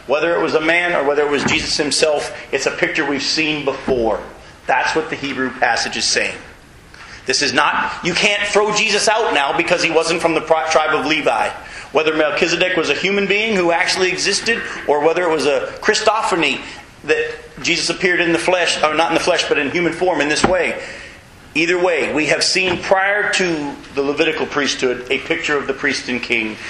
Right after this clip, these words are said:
and Melchizedek is a picture of that. God Himself says in Psalm one ten, verse four, through David, "You are a priest forever in the order of Melchizedek." Whether He was human or whether it was Jesus Himself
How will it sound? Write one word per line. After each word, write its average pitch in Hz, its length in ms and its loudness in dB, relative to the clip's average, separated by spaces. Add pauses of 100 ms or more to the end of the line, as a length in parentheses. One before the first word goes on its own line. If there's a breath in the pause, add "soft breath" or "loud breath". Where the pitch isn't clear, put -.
(140)
and 117 140 0
Melchizedek 135 720 0
is 127 140 -2
a 113 80 -4 (220)
picture 147 280 0
of 120 80 -2
that. 123 580 0
God 151 220 2
Himself 156 400 0
says 156 300 0
in 135 100 0
Psalm 147 280 0
one 139 180 0
ten, 139 200 0
verse 131 220 0
four, 151 340 0
through 135 220 -4
David, 165 460 0 (260 loud breath)
"You 147 200 2
are 139 200 0
a - 20 -2
priest 151 220 0
forever 151 380 2
in 139 80 0
the 143 120 0
order 156 280 2
of 135 100 -2
Melchizedek." 151 760 0 (200 loud breath)
Whether 143 180 4
He 143 100 2
was 135 160 2
human 175 320 2
or 139 120 2
whether 147 200 4
it 147 40 0
was 127 120 -2
Jesus 147 300 0
Himself 143 400 0